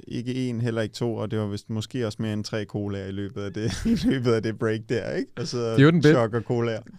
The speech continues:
Speaker 2: Det er jo den bedste forberedelse.
Speaker 1: Præcis.
Speaker 2: Eller noget.
Speaker 1: <laughs>
Speaker 2: Eller noget.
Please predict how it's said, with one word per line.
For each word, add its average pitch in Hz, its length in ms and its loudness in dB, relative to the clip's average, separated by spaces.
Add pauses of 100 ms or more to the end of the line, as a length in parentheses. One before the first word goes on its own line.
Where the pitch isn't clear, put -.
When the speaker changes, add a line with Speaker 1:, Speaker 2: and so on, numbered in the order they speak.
(220)
Speaker 2:
Det 139 80 4
er 135 40 10
jo 147 100 8
den 135 120 4
bedste 131 280 6
forberedelse. 113 680 4 (400)
Speaker 1:
Præcis. 120 300 2
Speaker 2:
Eller 127 140 8
noget. 113 400 8 (100)
Speaker 1:
<laughs> - 60 -8 (100)
Speaker 2:
Eller 139 140 8
noget. 110 360 6